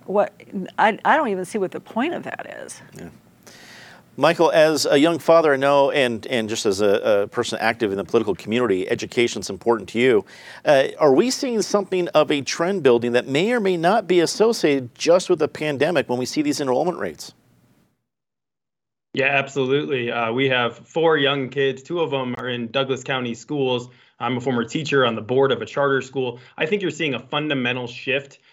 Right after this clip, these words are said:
Speaker 3: uh, in, in education in general. And I think the pandemic uh, you know, brought a lot of that into focus, given that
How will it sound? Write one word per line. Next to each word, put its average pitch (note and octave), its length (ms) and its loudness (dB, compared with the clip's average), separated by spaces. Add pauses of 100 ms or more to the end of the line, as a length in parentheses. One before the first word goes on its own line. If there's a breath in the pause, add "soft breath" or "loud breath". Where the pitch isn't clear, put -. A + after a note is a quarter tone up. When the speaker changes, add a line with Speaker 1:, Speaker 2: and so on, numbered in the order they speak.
(160 soft breath)
Speaker 3:
uh, A#2 360 -4
in, C3 340 -2
in C3+ 220 -4
education C3+ 500 -4
in A2+ 140 -8
general. A#2 340 -6
And B2 140 -6
I C3+ 40 -4
think C#3 160 -6
the C3+ 80 -4
pandemic C3 640 -4 (280 soft breath)
uh, A2+ 360 -6
you C3+ 140 -6
know, A#2 160 -6
brought C#3 260 0
a C#3+ 60 2
lot C3+ 200 2
of C3+ 60 2
that C3 120 0
into A#2+ 180 -6
focus, D3 500 -6
given C3+ 380 -4
that B2 360 -8